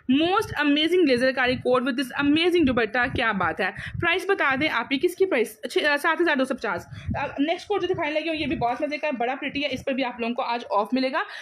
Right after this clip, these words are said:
वैसे भी मैं आपको कम तरीन price में दे रही हूँ, आठ आठ हज़ार का बिक रहा है, मैं आपको सस्ता तरीन provide करूँगी इंशाल्लाह। अ, ये check कीजिएगा, सबसे पहले जनाब ये आ गया इसका the amazing सा trouser, ठीक है जी, ये इसकी launch stuff पर आप लोगों को बैक दी जा रही है। इसके बाद जनाब ये इसके शानदार सा front आ गया। front में क्या है,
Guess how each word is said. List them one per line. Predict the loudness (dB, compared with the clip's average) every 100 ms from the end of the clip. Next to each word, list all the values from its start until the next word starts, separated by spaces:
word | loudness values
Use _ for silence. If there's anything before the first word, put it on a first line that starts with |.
| -6 -2
वैसे | 0 2
भी | 2
मैं | 2
आपको | 0
कम | 0 0 2
तरीन | 2 4 4
price | 2 0 0
में | 2
दे | 0
रही |
हूँ, | 0
आठ | -2 0
आठ | 2
हज़ार | 2 0
का | -2
बिक | -2 -2
रहा | -2
है, |
मैं | -2
आपको | -2
सस्ता | -4 -2 -2
तरीन | -2 -2 -2
provide | -2 -2 -2
करूँगी | -2 0
इंशाल्लाह। | -2 -2 -4 -2 -4
अ, | -8 -16 -8 -2 0 2 0
ये | -2
check | -4 -6
कीजिएगा, | -2 -2
सबसे | 0 -2 0
पहले | -2 -2
जनाब | -4 -4
ये | -4
आ | -4
गया | -6 -6
इसका | -6 -4 -6 -6 -10 -8 -4
the | -2 -2 -2
amazing | 0 2 2 2
सा | 2 0
trouser, | -2 -2 0 0 0
ठीक | 0 0 -2
है | -2
जी, | 0
ये | 0
इसकी | 0 0
launch | 2 0
stuff | -2 -4 -2
पर |
आप | -2 -2
लोगों | -2
को | -2
बैक | -4 -4
दी | 0 2
जा | 2 0
रही | 0
है। | -2 -4 -10 -2
इसके | -2 0 -2
बाद | 0 -2
जनाब | 0 -2
ये | -2
इसके | -6 -4 -2
शानदार | 0 -2 0 0 0
सा | -2 -4
front | -2 -2 -2
आ | -2
गया। | -2 -4
front | -4 -2 -2
में | -2
क्या | -4
है, | -4 -4